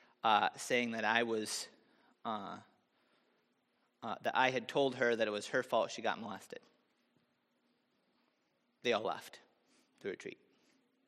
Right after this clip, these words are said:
Um, one of those was not, one,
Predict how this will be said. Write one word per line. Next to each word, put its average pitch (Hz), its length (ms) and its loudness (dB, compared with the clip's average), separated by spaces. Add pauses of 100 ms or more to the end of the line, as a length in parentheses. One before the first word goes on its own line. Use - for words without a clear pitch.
(640)
Um, 92 300 -8 (880)
one 120 180 0
of 107 80 -4
those 104 220 -2
was 101 120 -10
not, 110 200 -10
one, 113 240 -4